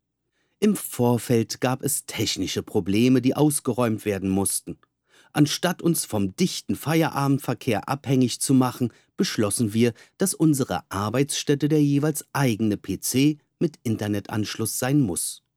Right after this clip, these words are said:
Die sprachliche Kommunikation sollte über das Telefon erfolgen und in Echtzeit arbeiten wir an einem einzigen Dokument. Dafür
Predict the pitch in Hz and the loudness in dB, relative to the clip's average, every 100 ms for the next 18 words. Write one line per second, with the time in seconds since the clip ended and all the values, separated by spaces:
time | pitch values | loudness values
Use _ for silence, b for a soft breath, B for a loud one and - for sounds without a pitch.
0 | _ _ _ b b b b 120 - - | _ _ _ b b b b -4 -2 -2
1 | 175 190 196 - 175 - 170 165 160 143 | -2 2 0 2 0 2 2 2 2 -2
2 | - 185 196 180 127 104 101 80 90 82 | 0 2 4 4 2 0 -2 -4 -4 -4
3 | - - 190 180 151 165 - 143 - 139 | -4 2 4 4 4 2 0 -4 2 4
4 | 139 139 143 B B - 240 - 214 - | 4 2 0 B B -2 0 2 -2 -2
5 | - 135 - - 139 135 147 - 113 110 | -4 -4 -4 -6 -2 0 -2 -6 -4 -4
6 | 101 95 113 123 - 175 151 175 180 - | -6 -6 -2 0 0 0 2 2 0 -2
7 | 107 95 - 92 117 113 135 175 170 104 | -2 -2 -4 -2 0 2 2 4 4 2
8 | 73 - - _ _ _ _ 113 117 123 | -2 -10 -20 _ _ _ _ -2 -2 -2
9 | - 135 | 2 2